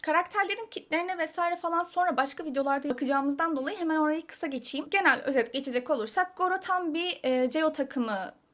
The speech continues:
support'u olarak gözüküyor. Itto ise bir Geo D P S'i gibi görünüyor. İki nokta üçte iki tane rerun'ımız olacak. E, ve birazcık bunu değiştirmişler. Albedo ve, e, Eula rerun'ı olacak. Farklı olan şey de şu,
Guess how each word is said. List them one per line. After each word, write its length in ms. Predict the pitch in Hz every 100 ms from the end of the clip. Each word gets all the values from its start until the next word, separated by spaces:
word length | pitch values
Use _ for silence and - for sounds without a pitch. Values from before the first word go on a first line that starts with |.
| _ _ _ -
support'u 580 | - 285 269 214 208 220
olarak 320 | 262 349 359
gözüküyor. 520 | 359 359 - 370 403 - - -
Itto 320 | 403 - 294
ise 360 | 208 - 381 370 - _ -
bir 260 | 359 - -
Geo 420 | 302 220 285 - _ _ _ -
D 200 | 262 285
P 140 | 226
S'i 160 | 220 202
gibi 220 | 208 381 - _ -
görünüyor. 460 | 247 208 180 - - -
İki 200 | - 440
nokta 300 | 427 - 320
üçte 360 | 339 - - - - - -
iki 220 | 339 466
tane 240 | 466 349 403 294
rerun'ımız 440 | 277 240 220 202
olacak. 520 | 185 190 247 466 - - - _
E, 60 | 233
ve 340 | 233 240 403 415
birazcık 360 | 359 359 -
bunu 180 | 381 370
değiştirmişler. 840 | 302 330 - 339 330 - 262 - -
Albedo 440 | 320 320 427 370
ve, 380 | 392 523 - -
e, 20 |
Eula 560 | 262 269 269 269 370 415
rerun'ı 320 | 381 370 359 349
olacak. 320 | 330 415 508
Farklı 320 | - 330 -
olan 240 | 370 339 349
şey 280 | - 392 285
de 60 |
şu, 180 | 285